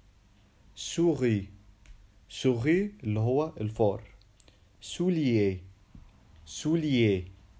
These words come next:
soulier. Soulier يعني حذاء. Soleil، soleil، soleil. Soleil يعني الشمس. Salade،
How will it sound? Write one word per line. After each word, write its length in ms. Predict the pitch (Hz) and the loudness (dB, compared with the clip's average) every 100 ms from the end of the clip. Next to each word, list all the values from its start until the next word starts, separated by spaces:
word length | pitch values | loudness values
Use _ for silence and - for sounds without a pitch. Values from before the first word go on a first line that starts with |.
| - - - - - - | -20 -20 -20 -20 -20 -18
soulier. 720 | - - 151 151 135 117 101 95 - - _ - _ _ - - - - - | -10 -2 -2 0 2 4 2 -2 -10 -20 _ -20 _ _ -20 -20 -20 -20 -20
Soulier 520 | - - 123 120 151 151 | -10 -2 0 2 2 4
يعني 340 | 135 147 170 165 - | 2 0 -4 -8 -12
حذاء. 480 | - 113 110 107 - - - _ _ _ _ _ _ _ _ _ _ - _ - - _ - - - - - | -2 2 4 2 -2 -20 -20 _ _ _ _ _ _ _ _ _ _ -20 _ -20 -20 _ -20 -20 -20 -20 -12
Soleil، 680 | - 165 175 139 113 98 90 - - - - - - - - - - | 4 6 8 6 4 0 -6 -16 -20 -20 -20 -20 -20 -20 -18 -18 -20
soleil، 680 | - - 170 160 120 104 95 101 - - - - - - - - - - - | -4 4 6 6 4 2 -2 -10 -20 -20 -20 -20 -20 -20 -20 -20 -20 -20 -20
soleil. 600 | - 151 156 135 107 101 - - - - - - - - - - - - - | 0 4 4 4 2 0 -8 -20 -20 -20 -20 -20 -20 -20 -20 -20 -20 -8 0
Soleil 140 | 127 | 4
يعني 540 | 143 147 127 127 151 | 4 4 2 0 -2
الشمس. 640 | 120 117 123 104 - - - - - - - | -6 -2 0 0 -4 -14 -18 -20 -20 -20 -18
Salade، 840 | - - 156 147 117 107 101 101 | -6 2 4 6 4 2 -2 -4